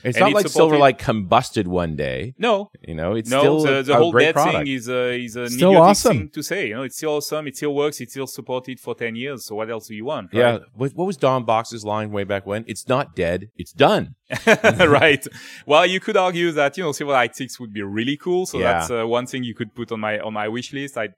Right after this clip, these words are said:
Speaker 2: I'm not holding my breath, but, but I think if we just had already Silverlight support in, uh, in Windows R T, that would be one thing which would make me quite
Speaker 3: I
Speaker 2: happy.
Speaker 3: really, I really wanna see, and going back to my idea here, is that,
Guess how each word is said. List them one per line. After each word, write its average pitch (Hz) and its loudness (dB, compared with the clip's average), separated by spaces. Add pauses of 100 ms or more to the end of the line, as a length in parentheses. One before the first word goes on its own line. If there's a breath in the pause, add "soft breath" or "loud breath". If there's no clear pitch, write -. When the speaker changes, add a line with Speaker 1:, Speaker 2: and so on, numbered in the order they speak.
Speaker 2:
I'm 107 -8
not 113 -8
holding 117 -10
my 110 -4
breath, 123 -4
but, 110 -8 (400 soft breath)
but 113 -6
I 135 4
think 160 -6
if 151 -6
we 131 -4
just 147 -2
had 135 -4
already 123 -2
Silverlight 117 -8
support 107 -10
in, 98 -14
uh, 95 -10
in 104 -12
Windows 113 -10
R 101 -4
T, 101 -16
that 117 -8
would 151 -18
be 123 -12
one 104 -10
thing 98 -16
which 95 -20
would 92 -20
make 95 -16
me 95 -18
quite 95 -12
Speaker 3:
I 135 0
Speaker 2:
happy. 147 2
Speaker 3:
really, 139 2 (100)
I 135 0
really 143 2
wanna 117 0
see, 113 -2
and 104 -4
going 110 0
back 104 0
to - -10
my 98 -2
idea 104 0
here, 95 0
is 92 -4
that, 92 0